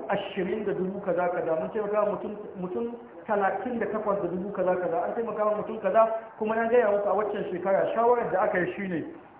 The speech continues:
an taimaka ma ƴaƴan waɗanda da su ake da'awa shekara da shekaru da suka wuce. Akwai waɗanda karantarwa suke yi, wannan irin wannan tafsirin suke, sun rasu an mance da ƴaƴansu. Akwai waɗanda alarammanci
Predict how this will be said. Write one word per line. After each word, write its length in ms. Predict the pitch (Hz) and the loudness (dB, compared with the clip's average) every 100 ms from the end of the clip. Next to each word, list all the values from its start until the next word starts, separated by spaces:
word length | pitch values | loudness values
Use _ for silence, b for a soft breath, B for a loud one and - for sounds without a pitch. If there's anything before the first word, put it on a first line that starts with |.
| - | -2
an 140 | 226 226 | -2 2
taimaka 500 | 247 240 202 214 220 | 2 4 2 2 4
ma 60 | 220 220 | 2 2
ƴaƴan 560 | 208 208 202 214 208 202 | 4 6 4 2 2 2
waɗanda 460 | 233 208 190 175 170 | 0 -2 -4 -4 -2
da 80 | 170 | -4
su 140 | 202 214 | -4 -4
ake 260 | 233 220 175 | -2 -2 0
da'awa 360 | 160 180 202 | 2 4 4
shekara 320 | 202 269 262 185 | 2 2 4 4
da 60 | - | 0
shekaru 260 | 185 180 175 | -6 -4 -4
da 80 | 151 | -6
suka 160 | - | -4
wuce. 340 | 151 151 151 127 B B B | -2 -2 -4 -6 B B B
Akwai 260 | 175 180 220 | -2 2 4
waɗanda 760 | 233 233 196 185 185 180 175 - - - - - | 4 2 0 2 4 6 6 2 -4 -10 -14 -4
karantarwa 560 | 202 202 226 214 180 - | 0 0 0 4 4 2
suke 200 | - 175 | -2 0
yi, 260 | 160 - - - - - - 185 | 0 0 -4 -10 -16 -20 -8 -2
wannan 240 | 208 202 208 | 2 2 4
irin 120 | 202 | 4
wannan 180 | 196 185 180 | 4 0 0
tafsirin 360 | 160 202 185 - | -4 -4 -4 -4
suke, 140 | - 165 | -4 -4
sun 140 | 208 214 | 0 0
rasu 280 | 185 180 208 208 214 - | 0 -2 -6 -6 -8 -4
an 80 | 196 | -2
mance 220 | 202 202 | 0 0
da 140 | 196 170 | -2 -2
ƴaƴansu. 580 | 175 175 190 185 175 156 | -2 -2 -2 -4 -4 -2
Akwai 200 | 196 214 | 0 2
waɗanda 260 | 214 - 196 | 0 0 0
alarammanci 600 | 202 208 208 208 202 202 | 2 2 2 2 0 -2